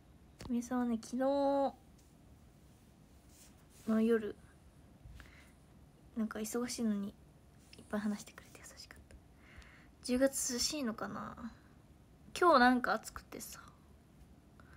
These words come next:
十二月日曜。嬉しい、お仕事終わりに。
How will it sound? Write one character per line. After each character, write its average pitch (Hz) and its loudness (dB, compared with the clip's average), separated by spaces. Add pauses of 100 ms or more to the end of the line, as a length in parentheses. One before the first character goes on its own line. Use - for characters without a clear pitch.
(560)
十 - -10
二 220 0
月 - -12 (180)
日 - -4
曜。 - -6 (480)
嬉 220 2
し - 0
い、 254 2
お 226 2
仕 220 -6
事 - -8
終 - -8
わ - -12
り 247 -14
に。 - -18